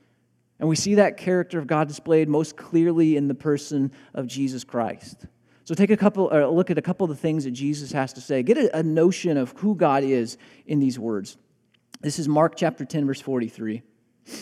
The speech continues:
He says, "Not so with you," he's speaking to his disciples here. He says, "Instead, whoever wants to become great among you must be your servant, and whoever wants to be first must be slave of all. For even the Son of Man did not come to be served, but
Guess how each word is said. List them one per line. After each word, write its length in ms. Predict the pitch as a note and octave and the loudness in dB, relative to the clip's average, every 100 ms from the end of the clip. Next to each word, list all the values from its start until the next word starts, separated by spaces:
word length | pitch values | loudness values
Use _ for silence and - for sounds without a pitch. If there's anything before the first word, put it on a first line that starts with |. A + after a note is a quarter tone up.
| - - | -14 -8
He 60 | |
says, 160 | D#3 C#3+ | -6 2
"Not 200 | G#3+ B3+ | 2 4
so 220 | - A#3+ | 4 6
with 220 | F#3 F#3 | 6 4
you," 340 | G#3 G3 A2+ C3 | 4 6 4 0
he's 80 | D3+ | -2
speaking 260 | D3+ D3 | -2 -2
to 80 | C#3+ | -2
his 100 | C3+ | -4
disciples 560 | C3 - D3 C3 G#2+ - | -6 -4 -4 -4 -10 -8
here. 240 | G2 A2 - - - | -6 -6 -12 -20 0
He 80 | |
says, 180 | E3+ D#3+ | 2 2
"Instead, 400 | E3+ - A#3 A3+ | 0 2 4 4
whoever 340 | F3+ G#3 B3 C4+ | 6 6 6 4
wants 260 | A3+ G#3+ | 2 2
to 100 | G#3+ | 0
become 360 | F#3+ - E3 B2+ | 0 0 0 -2
great 540 | B2+ B2 G#3+ C4+ - | -6 2 2 2 0
among 420 | D3 D3+ G#3+ G#3 | 0 2 2 2
you 320 | A2+ G#2 B2 D#3 _ _ _ _ - | 0 -2 -6 -10 _ _ _ _ -8
must 220 | D3+ D3+ | -8 -2
be 120 | E3 | 0
your 160 | D3+ B2 | 0 -2
servant, 600 | - A#3+ G3 G#2 F2+ - _ _ _ _ _ _ - | -2 2 2 0 -12 -16 _ _ _ _ _ _ -2
and 100 | E3+ | 6
whoever 240 | A3 A#3 | 8 10
wants 220 | A3+ A3+ | 6 4
to 80 | F#3+ | 2
be 120 | E3 | 2
first 640 | C3+ - E4+ B3+ D#3 - | 2 -2 4 4 4 -2
must 280 | E3 E3 - | -6 -6 -4
be 100 | D#3+ | -8
slave 500 | D3+ - F3 G3+ G3 | -6 0 4 4 4
of 140 | D#3 E3 | 2 2
all. 560 | F3+ G2+ - - _ _ _ _ _ _ _ _ | 2 2 -4 -12 _ _ _ _ _ _ _ _
For 80 | D#3+ | 4
even 180 | A#3+ C4 | 6 4
the 60 | |
Son 200 | - B3+ | 4 4
of 120 | G#3+ F#3 | 4 4
Man 260 | G#3+ A#3 | 6 6
did 120 | G#3+ | 6
not 200 | G#3+ D#3+ | 4 2
come 220 | - G3+ F#3+ | 2 2 2
to 80 | |
be 280 | C3+ D3 B3 | -2 -2 0
served, 600 | C4+ - A#2+ G#2+ A2+ - | -2 -4 -2 -2 -4 -6
but 300 | G#2 B2 - | 0 0 -2